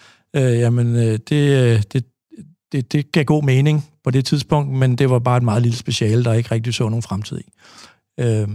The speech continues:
så jeg, så jeg tog den viden for immunologi og tumor, øh, som jeg har lavet under på medicinstudiet ved at kigge på dyr,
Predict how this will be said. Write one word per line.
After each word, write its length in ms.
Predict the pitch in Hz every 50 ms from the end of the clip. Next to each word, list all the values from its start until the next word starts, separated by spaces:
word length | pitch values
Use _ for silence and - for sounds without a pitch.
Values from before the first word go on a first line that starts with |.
| 107
så 140 | - - 135
jeg, 180 | 123 123 120 113
så 420 | - - - - - - - 135
jeg 140 | 123 143 143
tog 200 | - 170 151 147
den 160 | 156 151 135
viden 320 | 131 131 139 147 151 160 147
for 340 | - - 127 113 107 98 - _ _ _ _ _ _ _ _ -
immunologi 680 | 147 135 151 156 151 143 127 120 - 143 131 127 - - -
og 140 | 113 98 95 - _ _ _ _ _ _ _ _ _ _ _ _
tumor, 400 | - - 139 135 151 156 143 - _ _ _ _ _ _ _ _ -
øh, 300 | 147 131 123 120 117 110
som 160 | 104 - 120 117
jeg 80 | 113
har 60 | 117
lavet 160 | 113 117 123 127
under 160 | 123 120 110
på 100 | 110 120
medicinstudiet 760 | 113 107 104 - 156 143 - - 165 135 123 120 127 117 113
ved 100 | 113 107
at 80 | 104
kigge 180 | - 117 110 -
på 80 | -
dyr, 260 | 110 - 147 175 247